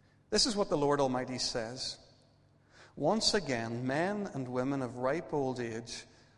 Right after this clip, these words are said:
will sit in the streets of Jerusalem, each with cane in hand because of his age. The city streets will be filled with boys and girls playing there."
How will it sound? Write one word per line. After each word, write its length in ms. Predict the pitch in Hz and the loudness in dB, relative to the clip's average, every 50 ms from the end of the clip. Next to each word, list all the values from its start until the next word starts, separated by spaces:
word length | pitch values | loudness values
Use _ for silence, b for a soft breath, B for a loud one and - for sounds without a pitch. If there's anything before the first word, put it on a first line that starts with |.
| B B | B B
will 140 | - 139 131 | -4 -2 2
sit 300 | - - - 151 147 143 | 2 2 2 2 0 0
in 100 | 139 135 | 0 -2
the 80 | 131 123 | 0 -2
streets 480 | - - - 139 131 127 131 - - | -2 -4 -2 -4 -4 -4 -4 -4 -4
of 100 | 135 123 | -4 -6
Jerusalem, 640 | - - 120 117 117 110 - - - 120 117 113 113 - - - - _ _ B B B B B B B | -6 -8 -6 -6 -6 -6 -6 -6 -6 -6 -10 -10 -10 -16 -20 -20 -20 _ _ B B B B B B B
each 380 | - 202 220 214 - - - - | 2 2 2 2 0 -2 0 2
with 300 | 170 151 - - - - | 2 0 0 0 -8 -6
cane 500 | - - - 156 165 175 180 185 180 175 175 175 | -2 0 2 4 4 2 2 2 0 0 -2 -2
in 220 | 160 147 143 143 | 0 0 0 0
hand 500 | 135 120 - 123 113 117 117 117 120 113 - | -2 -2 -4 -4 -4 -2 -2 -4 -6 -6 -6
because 320 | - 117 - - 139 127 135 | -8 -8 -4 -4 -4 -2 -2
of 80 | 127 | -2
his 160 | 123 120 107 110 | -4 -4 -4 -4
age. 420 | 107 104 104 107 - - - - - - - _ _ _ _ _ _ _ _ _ _ _ _ _ _ _ _ _ _ _ _ _ _ _ _ _ _ _ _ _ _ - | -6 -6 -8 -10 -10 -12 -14 -14 -16 -20 -20 _ _ _ _ _ _ _ _ _ _ _ _ _ _ _ _ _ _ _ _ _ _ _ _ _ _ _ _ _ _ -2
The 80 | - | 2
city 240 | - - 165 160 175 | 2 2 2 2 0
streets 400 | 160 - - 147 143 143 - - | -2 -2 0 0 -2 -2 -2 -6
will 140 | - 135 135 | -8 -6 -6
be 80 | 131 | -6
filled 580 | 117 - - - 143 139 143 151 151 151 147 143 | -6 -6 -4 -2 0 2 2 2 0 -2 -4 -4
with 240 | 135 127 - - - | -6 -8 -8 -8 -6
boys 440 | 131 127 127 127 135 143 135 - 131 | -2 0 0 2 0 0 -2 -4 -6
and 160 | 123 113 - | -6 -6 -6
girls 500 | 113 110 107 110 110 113 113 - - - b b b b b b b b - | -6 -6 -6 -6 -8 -10 -12 -14 -16 -18 b b b b b b b b -20
playing 480 | - - 127 117 113 113 113 117 117 107 | -12 -10 -8 -8 -6 -6 -8 -8 -10 -12
there." 320 | 110 110 107 104 110 | -14 -16 -16 -18 -20